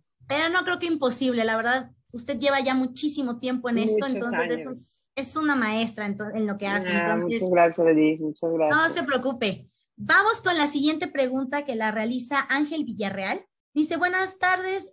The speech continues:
Speaker 1: de Ángel Villarreal de Radio T-Rock. "¿Cómo ve esta opción de cor-, de conciertos streaming?"
Speaker 2: Eh,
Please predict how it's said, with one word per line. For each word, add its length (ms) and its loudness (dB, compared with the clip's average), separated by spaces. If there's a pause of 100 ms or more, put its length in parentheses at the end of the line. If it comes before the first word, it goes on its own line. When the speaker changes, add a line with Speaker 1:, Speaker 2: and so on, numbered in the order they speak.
Speaker 1:
de 220 0
Ángel 300 -2
Villarreal 540 -4
de 120 0
Radio 320 -4
T-Rock. 400 -4 (300)
"¿Cómo 260 -4
ve 160 -2
esta 220 0
opción 340 -2
de 100 -6
cor-, 160 0 (200)
de 160 0
conciertos 720 0 (260)
streaming?" 760 0 (1500)
Speaker 2:
Eh, 360 6